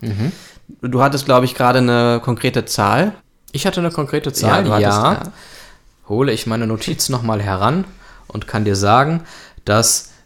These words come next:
Speaker 1: dieses Durchschnittseinkommen, äh, bei eintausenddreihunderteinem Euro lag.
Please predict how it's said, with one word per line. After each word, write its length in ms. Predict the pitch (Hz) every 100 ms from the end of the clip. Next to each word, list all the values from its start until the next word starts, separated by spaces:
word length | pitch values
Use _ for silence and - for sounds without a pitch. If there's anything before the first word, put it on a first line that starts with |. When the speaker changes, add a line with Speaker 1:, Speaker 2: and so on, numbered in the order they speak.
| -
Speaker 1:
dieses 320 | 110 127 117
Durchschnittseinkommen, 1300 | 117 135 - 127 - 107 127 131 120 117 120 127 135 - _ _ -
äh, 520 | 107 110 113 117 113
bei 260 | 104 107
eintausenddreihunderteinem 1500 | - 131 - 123 117 117 101 104 113 107 - - 104 110 104
Euro 520 | 95 101 92 - 95 - -
lag. 500 | - 95 - - -